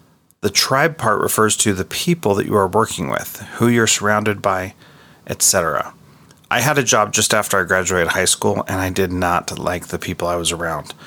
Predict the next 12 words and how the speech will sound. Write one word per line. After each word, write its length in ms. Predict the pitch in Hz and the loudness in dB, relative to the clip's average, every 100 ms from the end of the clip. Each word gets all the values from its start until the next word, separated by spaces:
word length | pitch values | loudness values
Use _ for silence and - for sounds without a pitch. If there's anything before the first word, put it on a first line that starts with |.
| - - - | -20 -20 -12
The 100 | - | 0
owner 240 | 113 120 117 | 2 4 2
seemed 320 | - 98 85 | 0 0 0
super 560 | - - - 143 - | 2 2 4 2 2
shady. 480 | 107 - 98 95 101 - | 2 4 2 0 -2 -4
I 80 | 87 | -4
never 380 | 90 101 107 | 0 2 2
trusted 340 | 104 - 95 - | 2 0 0 0
my 140 | 92 | -2
paychecks 520 | 85 - 92 95 - | -2 -2 0 0 -2
were 100 | - | 0
right. 320 | 95 92 92 | 0 2 0